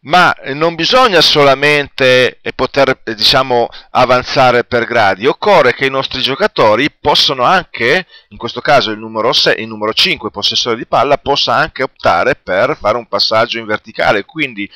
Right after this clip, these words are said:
occorrerà che i giocatori sette, in questo caso otto e nove, si dovranno predisporre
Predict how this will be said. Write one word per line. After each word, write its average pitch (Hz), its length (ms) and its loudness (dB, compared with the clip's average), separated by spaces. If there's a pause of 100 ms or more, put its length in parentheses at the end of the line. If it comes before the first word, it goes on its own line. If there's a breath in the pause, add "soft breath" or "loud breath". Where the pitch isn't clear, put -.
(220 loud breath)
occorrerà 135 920 0
che 123 480 0 (260 loud breath)
i 147 280 -4
giocatori 113 840 0 (200 loud breath)
sette, - 680 -2 (400)
in - 60 -20
questo 117 260 -10
caso 107 520 2
otto 135 600 0
e 156 120 2
nove, 139 540 2
si - 160 0
dovranno 131 580 0
predisporre 113 1120 -2